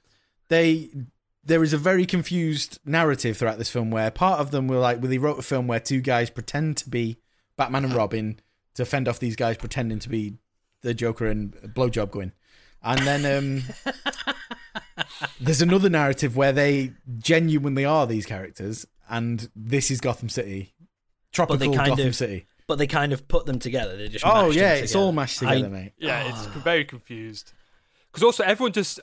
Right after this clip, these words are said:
Speaker 3: immediately just accepts that they're Batman and Robin.
Speaker 2: This, this isn't going in the trench, is it? It can't.
Speaker 1: <laughs>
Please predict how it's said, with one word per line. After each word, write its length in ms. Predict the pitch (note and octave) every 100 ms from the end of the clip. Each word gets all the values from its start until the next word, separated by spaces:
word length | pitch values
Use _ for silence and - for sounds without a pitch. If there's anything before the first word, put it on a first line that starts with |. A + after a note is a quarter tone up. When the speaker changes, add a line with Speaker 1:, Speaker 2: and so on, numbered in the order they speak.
| -
Speaker 3:
immediately 800 | C#3+ D#3 F3 F3+ D3+ C#3+ B2+ A#2
just 240 | D3 A#2+
accepts 560 | D3+ - - C#3 - - _
that 140 | C#3
they're 100 | B2+
Batman 300 | A#2+ C3 A#2+
and 80 | A2
Robin. 320 | A2+ G#2 F#2+ _ _ - - - _
Speaker 2:
This, 260 | - G#3 -
this 280 | - G#3 -
isn't 240 | D3+ C3
going 220 | A#2+ A#2
in 80 | A2
the 60 | G#2
trench, 300 | B2+ G#2+ G#2
is 120 | G2+
it? 180 | G2+ F#2+
It 220 | - G#2+ -
can't. 360 | B2 A2+ G#2+ - _ _
Speaker 1:
<laughs> 1300 | C#3 - A3+ F#3+ A#3 F#3 A3 G3 - G3 F3+ F#3 F3+